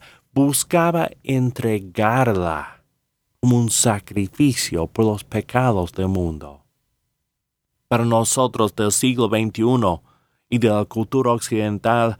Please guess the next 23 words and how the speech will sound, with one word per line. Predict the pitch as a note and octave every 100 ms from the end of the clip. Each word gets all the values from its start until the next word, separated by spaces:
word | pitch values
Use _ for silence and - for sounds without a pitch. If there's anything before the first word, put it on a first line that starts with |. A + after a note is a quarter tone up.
| - _ -
nos | C#3+ -
puede | - G#3+ G3 -
costar | B2 A#2 - F3 F3+ E3+
un | C3+
poco | C3 D#3+ D#3+ D3+ - - _
entender | C3+ C3+ B2+ A#2+ A2+ G#2 C#3 D#3+ D#3+ C3+
lo | A#2
que | G#2+ A#2+
significaba | A2 A#2 A#2 A2+ B2 - C#3 D#3 D3+
comer | - A#2+ B2+ D#3
juntos | C#3+ - E3 C#3+ A#2+ G#2+ C3+ - - - _
en | - A2+
Palestina | - G#2+ G2+ G2 - - E3+ B2 G#2+ B2
en | C3
el | B2+
primer | C3+ C3+ C#3 C3+
siglo. | F3+ F#3 A#2 D#2+ D#2 - - _ _
Compartir | - E3 D#3+ C3+ D3+ C#3 C3+ - A#3 G#3
una | E3+ C3+
comida | - C3 A2+ B2 F3 F#3 D#3+
con | - A2+ G#2
alguien | A#2+ E3+ F3 D#3 C3 G2 E2 - _ _ _ _ _ _
incluía | - D#3+ C#3 - C#3 C#3+ F#3+ C#3 A#2